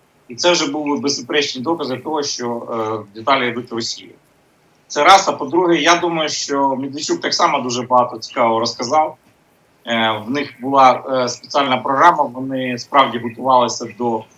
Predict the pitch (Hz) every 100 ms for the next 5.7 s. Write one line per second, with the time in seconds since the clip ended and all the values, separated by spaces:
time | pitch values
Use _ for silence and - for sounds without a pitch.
0 | - - _ _ 113 117 - 135 143 -
1 | 123 123 117 135 131 120 117 117 113 -
2 | 127 123 113 117 113 120 120 113 107 -
3 | _ _ - 127 - 165 170 143 139 -
4 | - - - 135 127 127 - - 123 127
5 | 123 120 120 127 127 - -